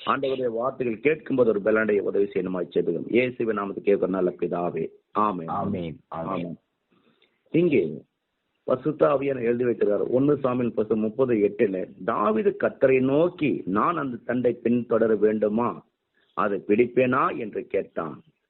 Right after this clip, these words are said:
Speaker 1: அதற்கு அவர், "அதை பின்தொடர், அதை நீ பிடித்து சகலத்தையும் தீர்ப்பு கொள்வாய்" என்றார்.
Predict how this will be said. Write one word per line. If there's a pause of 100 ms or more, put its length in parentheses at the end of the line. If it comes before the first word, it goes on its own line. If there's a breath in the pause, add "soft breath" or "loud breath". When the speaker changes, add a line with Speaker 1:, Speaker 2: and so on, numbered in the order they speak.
(100)
Speaker 1:
அதற்கு
அவர்,
"அதை
பின்தொடர்,
அதை
நீ
பிடித்து (100)
சகலத்தையும்
தீர்ப்பு
கொள்வாய்"
என்றார்.